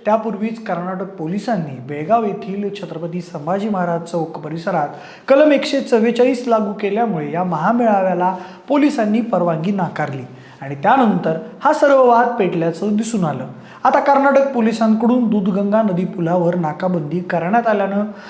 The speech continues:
एकंदरीतच तणावपूर्ण परिस्थिती दिसून येत आहे. मंडळी, संयुक्त महाराष्ट्राच्या चळवळीनंतर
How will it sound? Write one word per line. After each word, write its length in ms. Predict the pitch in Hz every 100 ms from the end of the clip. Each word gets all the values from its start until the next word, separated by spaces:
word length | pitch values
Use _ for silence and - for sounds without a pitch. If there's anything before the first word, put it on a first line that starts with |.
| - -
एकंदरीतच 840 | 233 277 262 254 214 269 262 -
तणावपूर्ण 600 | 214 214 214 214 214 220
परिस्थिती 500 | 214 180 185 196 175
दिसून 320 | 170 147 214
येत 180 | 220 220
आहे. 220 | 190 190 196 - - - 208
मंडळी, 260 | 247 285
संयुक्त 480 | 277 262 247 262 294
महाराष्ट्राच्या 680 | 269 226 233 226 - 220 233
चळवळीनंतर 800 | 233 196 180 180 220 220 151